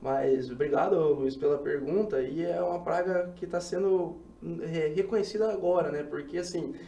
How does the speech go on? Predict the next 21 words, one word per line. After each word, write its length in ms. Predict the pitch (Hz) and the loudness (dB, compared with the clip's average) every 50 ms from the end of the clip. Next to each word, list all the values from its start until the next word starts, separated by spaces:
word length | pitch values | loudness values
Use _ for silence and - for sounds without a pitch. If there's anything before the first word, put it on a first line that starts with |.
| - - - - - | -18 -20 -18 -6 -2
é 100 | 175 170 | 0 2
uma 140 | 220 233 220 | 2 2 0
praga 300 | - 180 185 185 180 175 | 2 2 2 2 2 0
que 240 | - - 175 170 160 - | -2 -6 -6 -4 -4 -4
até 200 | 165 165 - 175 | -4 -2 -2 -2
dois, 360 | 170 156 156 185 202 196 - | 0 2 4 4 6 4 4
três 240 | - 165 156 151 151 | 0 -4 -6 -4 -4
anos 180 | 156 151 143 139 | -4 -4 -4 -4
atrás 500 | 135 135 135 135 156 185 202 156 139 151 | -4 -4 -4 -2 -2 -2 -2 -2 -2 -2
ela 140 | 151 160 | 0 0
era 100 | 160 170 | 0 -2
considerada 680 | - - 165 160 - 165 160 170 160 156 156 165 170 165 | -2 -4 -6 -8 -8 -6 -6 -4 -2 -2 -2 -2 -4 -4
como 180 | - 165 170 170 | -6 -6 -4 -4
uma 140 | 160 160 | -4 -2
praga 240 | - 160 165 165 165 | -2 -2 -2 -2 -2
secundária 560 | - 180 175 - 220 214 180 151 139 - - | -4 -6 -6 -4 -4 -2 0 2 2 0 0
pra, 160 | - - 139 139 | -2 -6 -10 -10
pra 240 | - - - 139 | -10 -10 -10 -10
cultura 340 | 139 143 143 139 127 - - | -8 -8 -10 -10 -8 -6 -4
da 100 | - 135 | -4 -4
soja. 380 | 139 139 - - - - - | -6 -6 -6 -6 -6 -6 -6